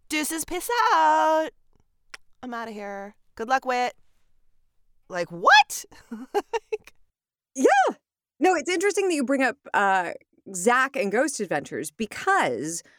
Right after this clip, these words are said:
Speaker 2: and I hate to make this comparison, because we wanna see more shows like this one, but this was just b-, done badly.
Speaker 1: Yeah.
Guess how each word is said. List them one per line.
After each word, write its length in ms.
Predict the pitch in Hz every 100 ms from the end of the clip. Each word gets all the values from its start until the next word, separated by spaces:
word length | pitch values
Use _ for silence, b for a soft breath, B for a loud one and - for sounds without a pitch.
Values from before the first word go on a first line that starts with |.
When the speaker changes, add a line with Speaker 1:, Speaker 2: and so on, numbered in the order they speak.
| b -
Speaker 2:
and 140 | 160
I 80 | 147
hate 200 | 151 285
to 80 | 311
make 160 | 196 143
this 120 | 131
comparison, 600 | - 135 120 - - 123 107 b b b _
because 240 | 185 220
we 80 | 196
wanna 320 | 208 240 339
see 160 | 330 226
more 200 | 170 147
shows 280 | 143 160 143
like 180 | 139 -
this 220 | 320 254
one, 220 | 202 139 -
but 200 | 226 -
this 180 | 180 -
was 100 | 139
just 240 | - -
b-, 160 | - 143 - -
done 220 | 160 131
badly. 480 | 165 269 240 123 -
Speaker 1:
Yeah. 160 | 151